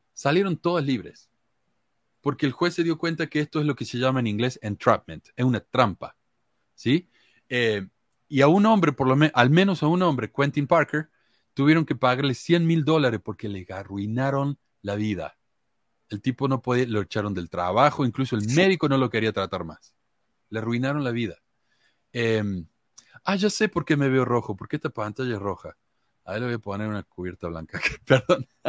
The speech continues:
Speaker 1: A ver, am, ¿dónde se me fue?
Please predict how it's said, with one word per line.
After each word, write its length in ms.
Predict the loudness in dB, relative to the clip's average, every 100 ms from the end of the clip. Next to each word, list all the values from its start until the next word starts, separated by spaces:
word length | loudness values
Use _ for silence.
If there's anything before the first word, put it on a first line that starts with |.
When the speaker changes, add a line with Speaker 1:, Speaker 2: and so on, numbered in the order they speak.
| -8 _ _ _ _ _ -20 -20 -20 _
Speaker 1:
A 140 | -4 2
ver, 260 | 2 2 -2
am, 840 | -4 0 0 -2 -2 -2 -4 -6 _ _ _
¿dónde 180 | -6 -6
se 120 | -6
me 100 | -8
fue? 340 | -6 -4 -4